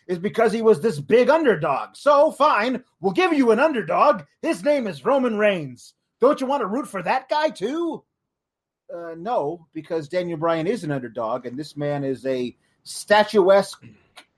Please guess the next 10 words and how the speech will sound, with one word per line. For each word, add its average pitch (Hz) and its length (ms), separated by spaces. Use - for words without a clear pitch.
uh, - 520
you 175 100
know, 147 180
Greek 147 460
god 175 540
and 180 320
can 196 220
beat 208 280
people 147 440
easily. 185 540